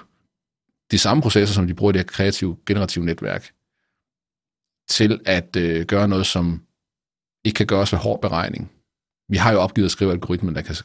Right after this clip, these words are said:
der kan køre en bil. Det kan simpelthen ikke lade sig gøre. Øh, det er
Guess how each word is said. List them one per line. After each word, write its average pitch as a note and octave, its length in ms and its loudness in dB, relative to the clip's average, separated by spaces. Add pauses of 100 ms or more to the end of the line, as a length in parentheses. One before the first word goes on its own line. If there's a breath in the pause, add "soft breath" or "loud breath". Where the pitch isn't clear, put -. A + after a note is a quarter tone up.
der - 60 -4
kan - 120 -10
køre F2 140 0
en E2+ 60 -4
bil. E2 160 -6 (120)
Det G#2 80 -10
kan G2 40 -8
simpelthen F#2+ 140 -2
ikke G#2+ 100 -8
lade - 120 -6
sig D#2+ 100 -8
gøre. D2+ 160 -8 (1500 soft breath)
Øh, D#2 520 -2 (540)
det G#2 80 4
er F#2+ 40 0